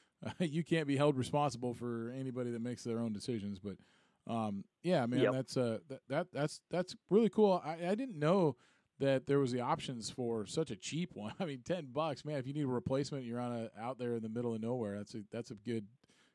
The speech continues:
Speaker 1: good little replacement there for ten bucks.
Speaker 2: It is. And, and, you know, in fact, <laughs> I would actually recommend that as starting because you can get used to it and be like, "Is this something I really like and wanna invest, you know, much more capital in, or do you wanna,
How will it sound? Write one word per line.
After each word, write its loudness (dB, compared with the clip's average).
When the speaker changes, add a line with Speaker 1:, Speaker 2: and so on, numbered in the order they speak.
Speaker 1:
good 2
little 2
replacement -2
there -4
for -14
ten -4
bucks. -8
Speaker 2:
It 2
is. 8
And, 4
and, 2
you 2
know, 6
in 2
fact, 2
<laughs> -4
I 0
would 2
actually 0
recommend -2
that -2
as 0
starting 0
because -6
you -2
can -2
get 4
used 0
to 2
it -2
and -4
be 6
like, 4
"Is -20
this -4
something -2
I 2
really 2
like 2
and -2
wanna -2
invest, -2
you -2
know, 2
much 0
more -2
capital 0
in, -2
or -2
do 0
you 2
wanna, 0